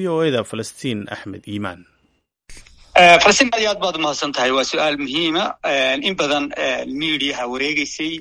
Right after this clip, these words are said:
Speaker 2: eh, diplomatic circleskana lagaga hadlo. Oo maaragtay, eh, lagaga hadlo la soo qaado. Xiriirka dowladda Puntland iyo dowladda federaalka. Soo jireen haddaad, haddaad dib u raacdo markii la doortay, madaxweyne Xasan Sheikh markii la doortay, een,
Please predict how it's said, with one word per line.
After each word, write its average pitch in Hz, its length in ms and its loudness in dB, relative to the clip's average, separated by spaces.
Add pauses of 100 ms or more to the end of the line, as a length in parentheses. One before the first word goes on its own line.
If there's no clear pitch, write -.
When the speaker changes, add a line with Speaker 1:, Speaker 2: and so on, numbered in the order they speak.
(480)
Speaker 2:
eh, 127 200 -8
diplomatic 156 480 -6
circleskana 160 800 -6
lagaga 120 240 -4
hadlo. 101 320 -10 (680)
Oo 127 140 -6
maaragtay, 135 460 -6 (100)
eh, 127 240 -4
lagaga 127 220 -2
hadlo 120 160 -4
la 113 100 -8
soo 139 160 -6
qaado. 131 240 -4 (440)
Xiriirka 165 340 -4
dowladda 151 260 -4
Puntland 131 380 -6
iyo 120 240 -6
dowladda 127 260 -4
federaalka. 143 540 -4 (640)
Soo 170 260 -4
jireen 202 400 -2
haddaad, 175 340 -2 (160)
haddaad 147 300 -4
dib 233 160 -4
u 240 80 -2
raacdo 147 340 -4
markii 156 380 -4
la 139 80 -4
doortay, 135 500 -6 (220)
madaxweyne 143 400 -4
Xasan 151 280 -4
Sheikh - 200 -6
markii 151 240 -4
la 135 60 -2
doortay, 143 420 -4 (720)
een, 131 480 -4